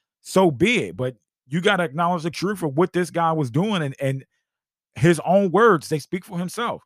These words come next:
Elijah Muhammad, his own words, his own actions, they speak for him themselves. I can't placate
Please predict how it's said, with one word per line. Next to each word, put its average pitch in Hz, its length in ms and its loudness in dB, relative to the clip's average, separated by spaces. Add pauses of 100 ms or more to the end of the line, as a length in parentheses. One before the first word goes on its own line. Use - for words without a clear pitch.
(120)
Elijah 139 340 -6
Muhammad, 190 440 -2
his 123 240 -8
own 180 220 -2
words, 196 240 2
his 165 180 -4
own 185 200 0
actions, 185 380 -2 (400)
they 151 100 4
speak 185 280 -2
for 185 100 -2
him 175 180 0 (120)
themselves. 156 540 0
I 117 160 -4
can't 165 280 -4
placate 175 600 0